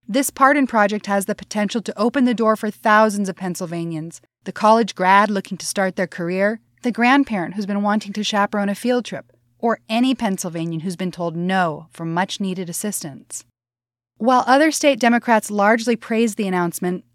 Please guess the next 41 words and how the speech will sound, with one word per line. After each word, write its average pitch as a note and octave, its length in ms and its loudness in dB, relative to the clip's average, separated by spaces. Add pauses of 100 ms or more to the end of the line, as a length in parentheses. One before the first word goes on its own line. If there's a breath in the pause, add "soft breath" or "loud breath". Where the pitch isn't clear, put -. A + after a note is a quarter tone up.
(120)
a G#3 80 -6
spokesman B3+ 520 0
for A3+ 120 -4
the G3+ 80 -2
House G#3 300 2
Majority G#3+ 460 0
Leader, E3+ 440 -4
Republican G3 560 -4
Kerry G#3+ 280 -2
Benninghoff, F3+ 560 -4
said, D#3+ 400 -4 (260)
"It's - 240 -6
outside A#3 480 2
the B3 80 0
normal A3+ 320 0
scope G3 380 -2
of E3+ 100 -12
pardons F#3 420 -2
process. F3+ 640 -2
It F3+ 140 -16
lacks F#3 340 -2
serious A#3+ 400 2
oversight G3 580 -2 (140)
and G3+ 140 -2
does G3+ 180 0
even A#3+ 280 2
more G#3 200 2
to F3+ 60 -6
pick - 260 -12
winners F#3+ 400 -2
and E3+ 160 -4
losers F3 400 -2
in E3 80 -4
the D3+ 80 -4
criminal G#3 340 -2
justice E3 460 -6
reform F3+ 380 -6
process." - 600 -14 (800)
But A3+ 200 2
unlike C4+ 360 2
Benninghoff G3 640 0